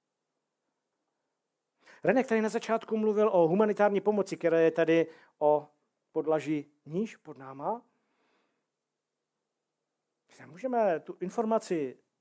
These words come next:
přijmout, zase ji vypustit, jedním uchem sem, druhým uchem tam. A nebo můžu odejít z dnešního shromáždění,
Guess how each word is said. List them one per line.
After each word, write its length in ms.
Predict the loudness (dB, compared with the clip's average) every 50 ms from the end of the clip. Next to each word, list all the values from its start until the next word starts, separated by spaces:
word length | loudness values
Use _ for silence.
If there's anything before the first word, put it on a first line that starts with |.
| _ _ _ _ _ _ _ _ _ _ _ _ _
přijmout, 340 | -6 -2 0 2 2 2 0
zase 200 | -2 -2 0 -2
ji 40 |
vypustit, 640 | -2 -2 -4 -6 -10 -10 -4 -4 -4 -4 -4 -8 _ _ _ _ _ _ _ _ _ _ _ _ _ _ _ _ -12
jedním 260 | -10 -10 -10 -12 -14
uchem 320 | -16 -18 -18 -18 -18 -20 -20
sem, 300 | -14 -12 -12 -12 -12 -16
druhým 220 | -20 -20 -20 -20 -20
uchem 220 | -20 -20 -20 -20
tam. 360 | _ -20 -20 -20 -20 -20 -20 _ _ _ _ _ _ _ _ _ _ _ _ _ _ _ _ _ -20 -20 -10 -6
A 60 | 0
nebo 240 | 2 2 2 2 0
můžu 220 | -2 -2 -2 0
odejít 260 | 2 2 2 2 -2
z 60 | 0
dnešního 320 | -2 -2 -2 2 2 2 2
shromáždění, 840 | 2 0 0 4 4 4 4 4 2 -2 -4 -2 0 0 0 0